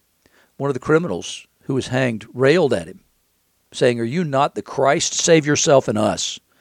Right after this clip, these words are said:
If you are who you say you are, go ahead and do something." It sounds so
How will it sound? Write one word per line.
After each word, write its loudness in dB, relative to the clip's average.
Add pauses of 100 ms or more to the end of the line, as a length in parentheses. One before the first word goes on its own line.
(280)
If -6
you 6
are 8
who 8
you 4
say 4
you 6
are, 6
go 4
ahead 8
and -6
do 2
something." -4 (1040)
It -6
sounds -4
so 6